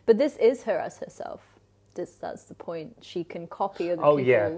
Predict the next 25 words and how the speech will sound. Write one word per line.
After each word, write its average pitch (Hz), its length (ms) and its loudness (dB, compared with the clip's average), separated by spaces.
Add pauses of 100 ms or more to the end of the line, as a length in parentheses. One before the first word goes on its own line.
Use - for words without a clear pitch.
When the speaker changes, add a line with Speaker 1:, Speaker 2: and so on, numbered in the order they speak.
(180)
Speaker 2:
S-, - 200 -14
Speaker 1:
And - 640 0
they 269 120 4
Speaker 2:
certainly. - 0 -
Speaker 1:
do 277 360 0 (280)
kind 240 260 -8
of 233 80 -8
change 196 320 -12
that. - 320 -8
So 196 400 -2 (240)
this 247 220 -2
is 262 160 -4
her, 190 440 -4 (600)
this 233 140 2
is 233 80 -8
how 214 160 2
she - 180 -4
is. - 180 -2
She's 220 220 -2
blue. 190 300 0
She's 127 100 -8
Speaker 2:
Yeah. 175 120 -2
Speaker 1:
just 226 240 0
blue. 180 320 2 (100)
Speaker 2:
Yeah. 117 120 0